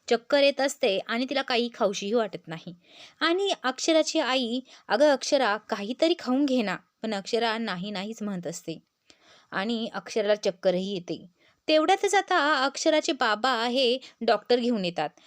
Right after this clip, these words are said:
आणि डॉक्टरांना म्हणतात, "प्लीज माझ्या मुलीला काय झालंय ते बघा, ती सकाळपासून काही खातही नाही आणि मळमळही होत आहे तिला आणि चक्कर पण येत आहे." तर आता डॉक्टर अक्षराला चेक करतात. तर आता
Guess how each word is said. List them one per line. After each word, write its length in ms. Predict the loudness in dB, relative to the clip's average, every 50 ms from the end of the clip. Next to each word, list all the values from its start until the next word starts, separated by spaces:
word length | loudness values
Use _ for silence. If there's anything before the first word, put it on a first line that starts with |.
| _ -6
आणि 360 | -4 -4 -2 -2 -2 -4 -2 0
डॉक्टरांना 440 | 0 0 0 _ -6 -6 -4 -2 0
म्हणतात, 340 | 0 0 -2 -2 -2 -2 -4 -4 _ _ _ _ _ -8
"प्लीज 260 | -6 -4 -4 -6 -6 -4
माझ्या 280 | -2 0 2 2 4
मुलीला 240 | 2 2 2 2 0 -2 -2 -2
काय 220 | 0 0 0 2
झालंय 320 | 2 2 2 4 2 2 0 2 0
ते 80 | 0
बघा, 300 | 0 0 0 -2 -4 -8 -8 -8 -4 -6
ती 60 | -6 -4
सकाळपासून 600 | 0 -2 0 0 2 0 2 2 0 0 0 -2
काही 160 | 0 0 0 -2 -2
खातही 380 | -4 -6 -4 -2 -2 0 0
नाही 360 | 0 0 0 -2 -2 -4 -6 -6
आणि 220 | -6 -4 -4 -4
मळमळही 540 | -4 -2 -4 -4 -4 -4 -4 -4 -4 -2 -2
होत 240 | -2 -4 -4 -6 -8
आहे 180 | -10 -10 -10 -10
तिला 180 | -10 -8 -8 -8 -10 -12 -20 -16 -16 -16 -12 -6
आणि 360 | -4 -4 -4 -4 -4 -6 -6 -8 -8 -12 -10 _ 0
चक्कर 320 | 0 0 0 2 2 2
पण 200 | 2 2 -2 -2
येत 180 | -2 -2 -2 -2
आहे." 220 | -4 -4 -4 -10 -12 _ _ _ -8 0 0
तर 100 | 2 2
आता 340 | 2 2 2 2 2 2 2 2
डॉक्टर 480 | 2 2 0 0 _ 2 4 6 4 4 2 _ _ _ _ _ _ _ _ _ _ _ _ _ _ _ -4
अक्षराला 460 | -4 -4 -2 0 0 2 4 2 2
चेक 300 | 2 2 0 0 0 0 0
करतात. 300 | -2 -2 -2 -2 -6 -8 _ _ _ _ _ _ _ _ _
तर 100 | 0 2
आता 420 | 2 2 2 2 2 4 4 2